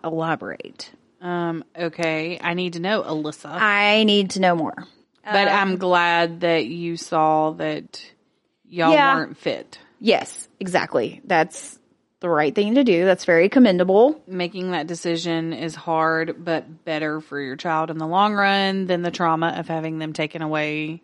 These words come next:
Speaker 2: in foster care.
Speaker 1: Right. Or worse.
Speaker 2: Yeah, or worse.
Speaker 1: You know.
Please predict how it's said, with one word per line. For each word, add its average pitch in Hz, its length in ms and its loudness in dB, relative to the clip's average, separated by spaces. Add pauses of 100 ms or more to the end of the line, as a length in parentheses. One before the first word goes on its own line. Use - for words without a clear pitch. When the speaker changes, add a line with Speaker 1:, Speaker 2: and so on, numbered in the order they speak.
Speaker 2:
in 165 120 -20
foster - 340 -12
care. - 240 -18
Speaker 1:
Right. 165 480 2 (240)
Or 165 420 4 (260)
worse. - 480 -2 (220)
Speaker 2:
Yeah, 220 200 -2 (180)
or 180 180 -8
worse. - 360 -14 (180)
Speaker 1:
You 302 100 4
know. 180 260 4